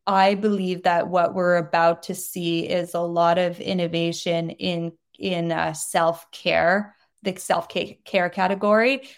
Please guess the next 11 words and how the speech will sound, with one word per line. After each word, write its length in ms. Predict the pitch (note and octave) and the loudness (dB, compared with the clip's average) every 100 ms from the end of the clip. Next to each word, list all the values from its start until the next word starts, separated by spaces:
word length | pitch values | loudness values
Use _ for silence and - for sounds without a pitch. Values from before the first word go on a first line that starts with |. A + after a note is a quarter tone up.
| _ | _
When 460 | G3+ F#3+ G#3 C#4+ B3 | -2 0 2 2 2
recessions 1300 | F#3+ G3+ - F#3+ F3+ - G3 F#3+ F3+ F3+ F3+ F3 - - | 2 -2 -2 -2 -2 -2 -2 0 0 -2 -6 -8 -12 -10
happen, 680 | - D#3 E3 G#3+ C#4 E4+ - _ - | -4 -4 -2 -2 0 -2 -6 _ -6
people 460 | A#3 G#3+ A3+ G#3+ | -4 0 2 2
just 460 | G3 F#3+ F#3 - _ | 0 -4 -6 -12 _
don't 300 | - F3 F3 | 0 0 0
go 140 | E3+ E3+ | 2 2
to 100 | F3 | 0
the 100 | F#3 | -4
spa 580 | - - E3+ - - - _ _ _ - | -10 -2 0 0 -2 -10 _ _ _ -4
anymore. 600 | F#3 G#2 B1+ G2+ F3 | -4 -4 -6 -8 -10